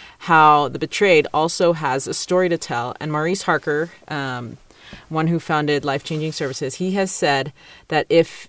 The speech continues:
it happened to you, it's your story. So, but I didn't realize this at the time.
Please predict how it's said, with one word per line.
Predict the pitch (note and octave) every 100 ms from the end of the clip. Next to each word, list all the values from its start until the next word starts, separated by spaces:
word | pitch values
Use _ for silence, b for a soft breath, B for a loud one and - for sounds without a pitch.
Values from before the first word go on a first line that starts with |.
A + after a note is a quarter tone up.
| _
it | D#3 D#3+
happened | - F3 G3 A#3+ B3+ C4+
to | D#4+
you, | C4+ D#3 C#3 C#3 D3+ -
it's | C3+ -
your | D3+
story. | D3 - D4 D3 - B B B
So, | - - F#3+ E3 D#3
but | E3+
I | F#3+
didn't | B3 A3+ F3
realize | G3+ F#3 D#3 C#3+
this | C#3+ C#3 -
at | D3 D3
the |
time. | C#3 - G#3 F3 C#3 C3+